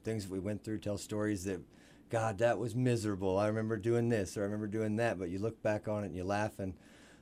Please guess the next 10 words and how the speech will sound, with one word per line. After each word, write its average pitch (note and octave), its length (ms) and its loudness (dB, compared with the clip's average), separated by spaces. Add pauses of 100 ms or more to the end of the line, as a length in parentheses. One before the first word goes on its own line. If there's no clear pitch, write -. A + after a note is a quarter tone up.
those B2+ 220 4
are C3 40 2
really C3 240 6
only B2 200 4
memories A2+ 480 2
that A2 180 0
when A2 140 0
you A2 80 0
get A2 180 2
around G#2+ 460 0